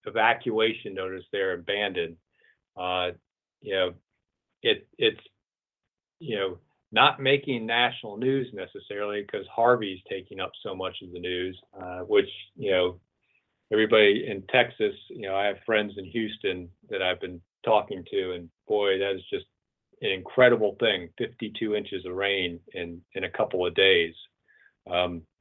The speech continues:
you know, we get a lot of rain here in Oregon, but we don't get fifty-two inches in, in three days. <laughs> That's just absolutely incredible. But, you know, here we are on the Boze Noze Show, and today's a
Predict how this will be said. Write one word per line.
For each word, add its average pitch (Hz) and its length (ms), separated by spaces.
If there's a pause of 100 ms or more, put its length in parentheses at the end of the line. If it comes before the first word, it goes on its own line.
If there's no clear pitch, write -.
(720)
you 101 100
know, 98 40
we 117 100
get 123 100
a 123 60
lot 120 220
of 113 60
rain 117 220
here 113 160
in 104 60
Oregon, 101 360
but 92 120
we 110 80
don't 110 180
get 117 220
fifty-two 110 440
inches 95 420
in, 87 180 (100)
in 87 240 (140)
three 107 160
days. 90 260 (160)
<laughs> - 80 (2250)
That's 104 160
just - 160 (600)
absolutely 127 500
incredible. 98 640 (540)
But, 170 260 (1080)
you 160 100
know, 170 120
here 175 160
we 170 100
are 160 160
on 156 60
the 143 60
Boze 139 380
Noze 131 320
Show, 139 160
and 139 100
today's 220 260
a 165 100